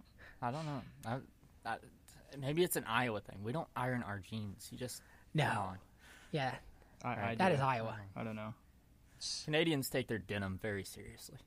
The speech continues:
Speaker 3: That's right.
Speaker 1: Yeah.
Speaker 3: We don't fuck
Speaker 1: Um,
Speaker 3: around up here. Gotta look
Speaker 1: okay,
Speaker 3: crispy,
Speaker 1: so
Speaker 3: boys.
Speaker 1: for this next one, for this next one, put yourself in a, in a situation where, uh, Guitar Hero is real life, okay?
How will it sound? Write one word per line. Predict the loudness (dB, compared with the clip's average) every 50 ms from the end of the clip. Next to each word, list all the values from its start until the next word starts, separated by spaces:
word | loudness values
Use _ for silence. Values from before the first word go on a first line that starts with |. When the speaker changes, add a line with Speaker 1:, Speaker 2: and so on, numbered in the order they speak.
| -12 -10
Speaker 3:
That's | -8 -8 -6 -8
right. | -8 -10 -10 -14 -20 -20 -20 -20 -20 -20 -20 -20 -20 -20
Speaker 1:
Yeah. | -20 -20 -20 -20 -20 -20 -18 -14 -10 -8
Speaker 3:
We | -8
don't | -6 -8 -6 -2
fuck | -2 -2 0 0 -2
Speaker 1:
Um, | -2
Speaker 3:
around | -2 0 0 0 0
up | -2 -4 -4
here. | -4 -4 -4 -4 -8 -16 -20 -18 -18 -18 -18 -18 -20 -20 -20 -20 -20 -20 -20 -20 -20 -20 -20 -20 -20 -20 -20 -14 -4 0
Gotta | 2 2
look | 2 2 2
Speaker 1:
okay, | 2 8
Speaker 3:
crispy, | 8 8 8 8 6 4
Speaker 1:
so | 4 6
Speaker 3:
boys. | 4 2 2 2
Speaker 1:
for |
this | 2 0 0 0
next | 0 0 0 0 -2
one, | -4 -4 -4 -4 -6 -8 -14 -20 -20 -20 -20 -20 -20 -20 -20 -20 -20 -20 -20 -20 -20 -14 -4
for | 0 2
this | 2 2 2
next | 2 0 0 2
one, | 0 -2 -2
put | 0 -2 -2 -2
yourself | -2 -4 -2 2 4 6 6 6 6 2 -4 -14 -6
in | -4 -2
a, | -2 -2 -2 -4 -4 -4
in | -6
a | -6 -4
situation | 0 0 0 0 2 2 4 4 4 4 2 0 -2 -2 -2 -2
where, | 0 0 2 2 2 0
uh, | -2 -2 -2 -2 -4 -8 -10 -18 -20 -20 -20 -20 -20 -20 -20 -20 -20 -20 -20 -20 -20 -20 -20 -20 -20 -12 -6
Guitar | -6 -2 2 4 4 4 6
Hero | 6 6 6 6 8 8 8 6 6
is | 4 0 -2 -4 -6 -6 0
real | 4 4 6 6
life, | 4 2 -2 -4 -6 -12 -18 -16 -16 -16 -12 -10
okay? | -10 -8 -6 -6 -6